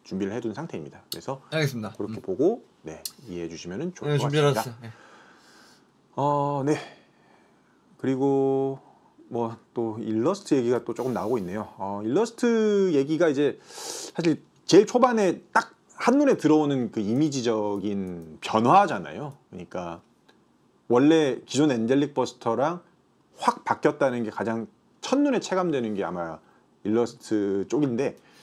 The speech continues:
Speaker 1: 이게 사실 변화라는 것은 기본적으로 좀 낯설다는 것과 좀 동의어가 될 수밖에 없어요. 그러니까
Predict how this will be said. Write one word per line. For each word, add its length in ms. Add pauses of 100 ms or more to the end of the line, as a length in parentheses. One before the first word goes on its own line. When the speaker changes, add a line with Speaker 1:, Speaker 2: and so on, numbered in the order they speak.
(880)
Speaker 1:
이게 340 (200)
사실 240
변화라는 580
것은 840 (300)
기본적으로 880
좀 400
낯설다는 1600 (1600)
것과 400
좀 140
동의어가 720
될 140
수밖에 300
없어요. 240
그러니까 420